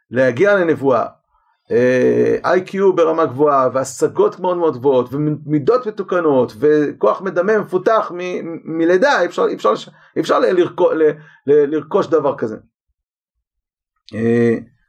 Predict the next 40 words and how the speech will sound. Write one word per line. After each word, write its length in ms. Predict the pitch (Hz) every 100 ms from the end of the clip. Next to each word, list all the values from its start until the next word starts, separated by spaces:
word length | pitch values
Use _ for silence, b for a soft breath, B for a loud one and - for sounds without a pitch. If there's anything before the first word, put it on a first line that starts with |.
| _
אז 100 | 110
איך 100 | 139
הגיעו 220 | 127 135 131
למעמד 280 | 127 131
הר 60 | 120
סיני? 240 | - 151 254 247
וראינו 300 | 233 254 254
שהרמב"ם, 500 | - 170 202 233 214
אה, 340 | 240 - - -
מציע 340 | 226 233 -
את 100 | 247
ההצעה 300 | 151 - -
שלו, 380 | 147 165 208 - b b b
שהוא 560 | - 143 147 147 - 151
מצמצם 560 | 143 156 139 - 254 330
למעשה 420 | 185 127 123 160
את 100 | 147
ההתגלות. 500 | 127 107 113 104 98 - _ _ _ -
עם 100 | 175
ישראל 200 | 185 214
בוודאי 340 | 185 165 196
לא... 320 | 208 214 208 B B B
לא 540 | 135 190 220 220 202 -
השיג 480 | 151 - 247 254 180 -
את 100 | 156
עשרת 340 | 143 180 180
הדיברות, 520 | 170 131 196 233 - -
אולי 360 | 202 254 320 240
הוא 80 | 165
השיג 220 | - 185
שתי 180 | - 190
דיברות, 360 | 202 180 170
שאפשר 200 | 131 -
להשיג 280 | 147 127 151
אותם 240 | 147 135 120
גם 180 | 120
בהוכחות 800 | 113 120 117 - _ - - 139
שכליות, 380 | 139 123 175 196
כמו 140 | -
שראינו. 380 | 147 135 147 175